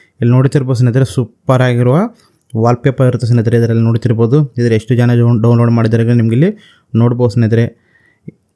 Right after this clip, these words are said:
ಇದನ್ನು ನೀವು ಹೇಗೆ ಡೌನ್ಲೋಡ್ ಮಾಡೋದು ಅಂತ ಕೂಡ ತಿಳಿಸ್ಕೊಡ್ತೀನಿ, ನೋಡ್ತಿರ್ಬೋದು. ನಿಮ್ಗೆ ವಾಲ್‌ಪೇಪರ್ ಬೇಕಾದಾಗ just ಆ ಒಂದು ವಾಲ್‌ಪೇಪರ್ ಲೈಕ್ ಆದರೆ ಅದ್ರ ಮೇಲೆ ಕ್ಲಿಕ್ ಮಾಡಿ. ಕ್ಲಿಕ್ ಮಾಡಿದ ಸ್ಕ್ರೋಲ್ ಮಾಡಿ ಸ್ನೇಹಿತರೆ, ಇಲ್ಲಿ ಡೌನ್ಲೋಡ್ ಎಚ್ ಡಿ ವಾಲ್‌ಪೇಪರ್ ಅಂತ ಇರುತ್ತೆ, ಅಲ್ಲಿ ಕ್ಲಿಕ್ ಮಾಡಿ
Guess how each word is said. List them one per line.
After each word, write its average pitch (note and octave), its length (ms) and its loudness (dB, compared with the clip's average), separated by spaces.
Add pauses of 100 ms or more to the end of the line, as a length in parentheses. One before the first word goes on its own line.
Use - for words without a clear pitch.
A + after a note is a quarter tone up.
(160)
ಇದನ್ನು C3+ 260 2
ನೀವು B2 240 0
ಹೇಗೆ B2+ 320 2
ಡೌನ್ಲೋಡ್ B2+ 360 2
ಮಾಡೋದು A#2+ 200 0
ಅಂತ A#2+ 160 -2
ಕೂಡ B2 80 0 (140)
ತಿಳಿಸ್ಕೊಡ್ತೀನಿ, A#2 480 0
ನೋಡ್ತಿರ್ಬೋದು. A2 440 -2 (140)
ನಿಮ್ಗೆ A#2+ 240 0
ವಾಲ್‌ಪೇಪರ್ A#2+ 540 0
ಬೇಕಾದಾಗ A2+ 440 -2 (580)
just C3+ 200 0
ಆ - 100 2
ಒಂದು A#2+ 180 0
ವಾಲ್‌ಪೇಪರ್ B2 360 -2 (120)
ಲೈಕ್ A2+ 200 -4
ಆದರೆ A2+ 160 0
ಅದ್ರ A#2 140 0
ಮೇಲೆ A2+ 120 -4
ಕ್ಲಿಕ್ A2 260 -2
ಮಾಡಿ. A2 120 0 (100)
ಕ್ಲಿಕ್ A#2 240 0
ಮಾಡಿದ B2 240 0
ಸ್ಕ್ರೋಲ್ A#2+ 280 0
ಮಾಡಿ A2+ 160 0
ಸ್ನೇಹಿತರೆ, A2 240 0 (460)
ಇಲ್ಲಿ C3+ 140 4 (140)
ಡೌನ್ಲೋಡ್ C3+ 300 2 (140)
ಎಚ್ - 180 -4
ಡಿ C#3+ 60 4 (120)
ವಾಲ್‌ಪೇಪರ್ B2 400 0
ಅಂತ A2+ 160 -2
ಇರುತ್ತೆ, A2+ 220 0
ಅಲ್ಲಿ A#2+ 180 0
ಕ್ಲಿಕ್ A#2+ 240 -2
ಮಾಡಿ A#2+ 140 2